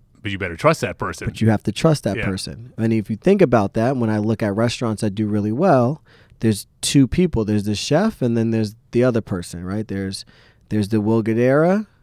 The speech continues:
Speaker 2: and there's the Danielle.
Speaker 1: We're talking about eleven Madison
Speaker 2: Eleven
Speaker 1: Park.
Speaker 2: Madison Park, right? There's the, I gotta be careful whose names I say.
Speaker 1: <laughs> Yeah, me too.
Speaker 2: Um,
Speaker 1: <laughs> What?
Speaker 2: but you know what I
Speaker 1: No,
Speaker 2: mean,
Speaker 1: no,
Speaker 2: right?
Speaker 1: yeah, yeah, and that's, and I think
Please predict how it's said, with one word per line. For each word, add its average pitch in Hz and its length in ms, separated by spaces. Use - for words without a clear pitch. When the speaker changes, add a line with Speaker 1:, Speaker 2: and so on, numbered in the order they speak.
Speaker 2:
and 110 100
there's 107 140
the 110 120
Danielle. 101 600
Speaker 1:
We're - 60
talking 90 220
about 87 80
eleven 95 240
Madison 90 260
Speaker 2:
Eleven 113 180
Speaker 1:
Park. 98 120
Speaker 2:
Madison 104 280
Park, 95 300
right? 117 380
There's 104 360
the, 107 440
I 95 60
gotta 90 180
be 87 120
careful 92 300
whose 92 180
names 92 200
I 87 60
say. 151 200
Speaker 1:
<laughs> 202 40
Yeah, 220 500
me 190 220
too. 120 180
Speaker 2:
Um, 190 1080
Speaker 1:
<laughs> - 40
What? 202 200
Speaker 2:
but 143 180
you 170 80
know 180 120
what 175 120
I 156 80
Speaker 1:
No, 160 160
Speaker 2:
mean, - 80
Speaker 1:
no, - 80
Speaker 2:
right? - 200
Speaker 1:
yeah, 160 200
yeah, 143 340
and 127 160
that's, 131 220
and 131 100
I 110 60
think 110 200